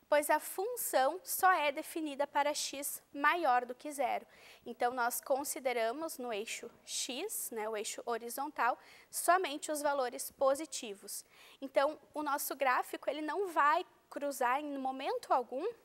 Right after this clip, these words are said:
o segundo e o terceiro quadrante. Além disso, a curva da função logarítmica não toca o eixo y e ela corta o eixo x no ponto de abscissa igual a um. Aqui entra uma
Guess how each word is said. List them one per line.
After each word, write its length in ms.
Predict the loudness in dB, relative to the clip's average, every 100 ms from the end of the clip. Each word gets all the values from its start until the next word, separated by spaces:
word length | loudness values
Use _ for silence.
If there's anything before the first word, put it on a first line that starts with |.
| _
o 80 | -10
segundo 480 | -6 -6 -6 -6 -6
e 60 |
o 40 | -6
terceiro 440 | -6 -4 -4 -6
quadrante. 640 | -4 -4 -4 -6 -8 -18 -20 _ _ -20 -20 -20 -20 4
Além 340 | 6 6 2
disso, 540 | -2 -2 -2 -2 -4 -4 -2
a 100 | 0
curva 540 | 0 -2 0 0 2 2
da 140 | 2
função 460 | 0 -8 -2 -2 0
logarítmica 880 | -2 2 0 0 -8 -10 -6 -4 -2
não 260 | -4 -8
toca 580 | 0 6 6 6 0 -6
o 160 | -2 0
eixo 360 | 0 -2 -8 -6
y 160 | -8 -8 -10 -2 -2 -2 -10 -20 _
e 80 | 2
ela 200 | 4 4
corta 460 | 4 2 2 0 -2
o 60 |
eixo 280 | -2 -4 -8
x 520 | -8 -6 -6 -6 -8 -10 -6
no 160 | -6
ponto 680 | -6 _ 6 6 0 -8 -10 -12
de 200 | -12 -2
abscissa 840 | 0 0 0 -6 -8 -8 -8 -8 -10
igual 420 | -12 -6 0 0 2
a 120 | 0
um. 200 | -2 -10 -18 _ -20 -20 -20 -20 -20 -16
Aqui 420 | 0 0 2 -2 2
entra 340 | 0 0 0
uma 240 | 2 4